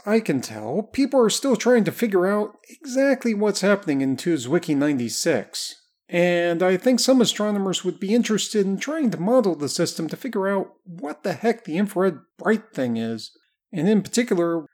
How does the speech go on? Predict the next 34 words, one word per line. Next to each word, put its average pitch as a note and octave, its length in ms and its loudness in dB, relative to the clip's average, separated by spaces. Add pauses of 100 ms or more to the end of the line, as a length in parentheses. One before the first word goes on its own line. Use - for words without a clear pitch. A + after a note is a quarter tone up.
(100)
whether A#3+ 340 0
it G3 100 -4
could F#3 220 -4
be G3+ 280 -4
a E3+ 180 0
third D4 440 0
galaxy B2+ 840 -2
actually G3+ 440 0
hidden E3 320 -2
behind C#3 340 -6
the C3 60 -6
first - 340 -2
two. G#2+ 220 -8 (1000)
In G3 460 6
any C4+ 200 4
case, - 640 -6 (100)
two's B3 260 0
Wiki A#3 240 2
ninety-six F#3+ 640 2
shows F3 300 0
that C#3 160 -8 (240)
sometimes F3 920 0
the A3 60 0
brightest B3+ 480 2
infrared G#3+ 320 4
sources F#3+ 500 2
in E3 120 2
luminous F#3 420 2
infrared E3 360 -2
galaxies D3 600 -4
are D3 100 -2
not C#4+ 400 -4
the G#3 80 2
centers, D3 640 0